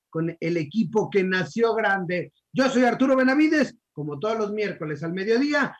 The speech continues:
le agradezco el favor de su atención y le invito a que se quede con nosotros en un programa cargadito de información. Estamos a poco más de un mes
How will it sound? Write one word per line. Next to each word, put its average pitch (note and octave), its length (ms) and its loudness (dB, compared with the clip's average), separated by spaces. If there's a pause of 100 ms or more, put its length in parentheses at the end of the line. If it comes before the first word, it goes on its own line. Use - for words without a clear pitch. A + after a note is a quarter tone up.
(140)
le E3+ 140 0
agradezco A#3+ 580 0
el F#3+ 60 -4
favor A#3 260 0
de G3+ 40 -2
su G#3+ 80 -2
atención B3+ 580 0 (160)
y D#3 120 -4
le F3 80 -2
invito G#3 360 0
a F3 80 -4
que E3 120 -6
se F3+ 140 -4
quede A#3 220 -2
con G#3 200 -6
nosotros A#3+ 500 -2
en G#3+ 100 -4
un A3+ 160 -2
programa A#3 640 0 (380)
cargadito G#3 640 0
de D#3 80 0
información. D3+ 680 -4
Estamos - 680 -2
a A#2+ 260 -6 (640)
poco F#4 400 -2
más F4 420 2
de C#4 120 2
un D#4+ 260 2
mes F4 280 0